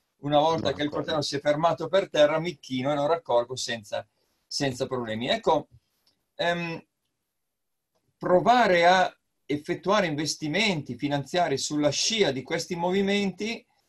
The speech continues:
Speaker 1: eh, diventa veramente molto, molto pericoloso perché non sai se questo movimento finirà, cioè se al termine di questa rappresentazione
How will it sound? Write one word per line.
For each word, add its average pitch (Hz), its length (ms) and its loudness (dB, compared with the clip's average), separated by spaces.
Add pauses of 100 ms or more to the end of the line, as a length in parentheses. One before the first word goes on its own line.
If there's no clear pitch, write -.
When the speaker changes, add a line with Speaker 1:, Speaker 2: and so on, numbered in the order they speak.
(160)
Speaker 1:
eh, 135 560 2
diventa 175 320 2
veramente 175 400 0
molto, 170 520 0
molto 185 340 0
pericoloso 175 560 -2
perché 185 240 -2
non 214 180 2
sai 208 500 2 (280)
se 202 340 4
questo 196 400 0
movimento 180 840 2 (180)
finirà, 220 800 2
cioè 160 280 -2
se 156 440 0 (220)
al 143 240 -2
termine 180 340 0
di 147 100 2
questa 170 260 -4
rappresentazione 156 920 -4